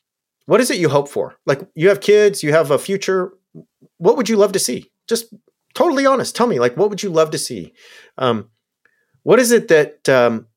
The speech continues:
makes you worried at night?" And if, if they will s-, talk about that, a-, and if they can see that you're genuine, you're not trying to get 'em,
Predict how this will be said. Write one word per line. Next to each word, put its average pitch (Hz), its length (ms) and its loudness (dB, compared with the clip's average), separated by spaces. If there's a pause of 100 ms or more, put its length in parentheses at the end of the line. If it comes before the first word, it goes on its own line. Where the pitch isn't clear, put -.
(140)
makes 147 220 -2
you 139 60 -4
worried 98 300 -2
at 90 120 -6
night?" 76 220 -14 (840)
And 165 120 0
if, 156 220 -4
if 143 260 -4
they 165 320 2
will 277 440 -2
s-, - 140 -10 (100)
talk 147 260 0
about 110 300 -2
that, 110 320 -4 (280)
a-, 147 200 -8
and 156 100 2
if 151 100 -2
they 180 120 4
can 202 160 0
see 196 180 0
that 160 80 -2
you're 147 140 0
genuine, 107 400 -2
you're 113 100 -2
not 143 140 0
trying 180 160 0
to 196 60 2
get 147 180 2
'em, 156 160 -2